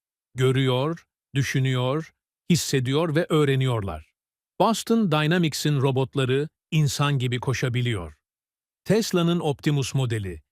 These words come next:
kendi elleriyle bir bilgisayarı söküp takabiliyor. Figure sıfır iki ise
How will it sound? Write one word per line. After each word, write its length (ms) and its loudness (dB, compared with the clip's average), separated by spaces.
kendi 300 2
elleriyle 680 0
bir 180 -2
bilgisayarı 600 -2
söküp 380 -4
takabiliyor. 680 -2
Figure 380 2
sıfır 380 2
iki 240 -4
ise 380 -2